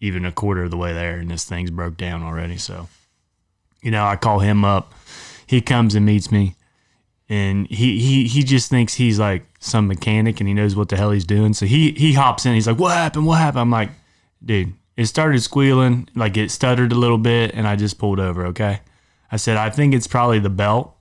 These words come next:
I'm not a hundred percent sure." He's like, "Will it move?" I said,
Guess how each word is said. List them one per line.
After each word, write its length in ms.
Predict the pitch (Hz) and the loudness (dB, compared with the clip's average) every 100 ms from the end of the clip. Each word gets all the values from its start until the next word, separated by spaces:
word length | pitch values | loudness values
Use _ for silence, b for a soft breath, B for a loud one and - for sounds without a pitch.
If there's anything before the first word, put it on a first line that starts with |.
| _ | _
I'm 100 | 104 | -2
not 160 | 107 107 | 0 2
a 60 | 101 | 2
hundred 240 | 113 104 | 2 0
percent 280 | 107 120 92 | -2 -4 -4
sure." 380 | - 110 110 - B B | -2 -2 -2 -6 B B
He's 140 | 143 | 0
like, 100 | 127 | 2
"Will 180 | 120 120 | 2 2
it 120 | 110 | 2
move?" 420 | 113 120 135 156 - _ _ _ - | 4 4 4 2 -6 _ _ _ -4
I 80 | |
said, 320 | 123 120 101 | -2 0 0